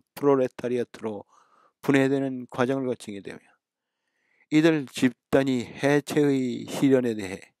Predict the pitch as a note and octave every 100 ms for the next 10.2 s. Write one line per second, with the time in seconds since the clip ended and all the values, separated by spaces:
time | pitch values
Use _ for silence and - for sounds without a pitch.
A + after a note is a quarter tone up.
0 | _ _ _ - D3 D3 D3+ D#3+ D#3+ C#3+
1 | - D3 A2 _ _ _ _ - A#2 C3
2 | C#3 C#3 B2+ - C3 B2+ B2 A2+ A2 G#2+
3 | G#2+ G2 F#2+ F#2 - G#2+ G2 F2 - _
4 | _ A#2+ A2 G#2+ G2+ G2 F#2+ _ _ _
5 | F#2 _ _ _ _ _ _ _ _ _
6 | _ _ _ _ _ _ _ _ _ _
7 | _ _ C3+ C3 B2+ C3 - B2 B2 B2
8 | B2 A#2+ F#2+ - _ _ - B2+ C3+ B2+
9 | C#3+ C3+ C3+ B2+ A#2+ A2+ G2+ - G2 F2
10 | - -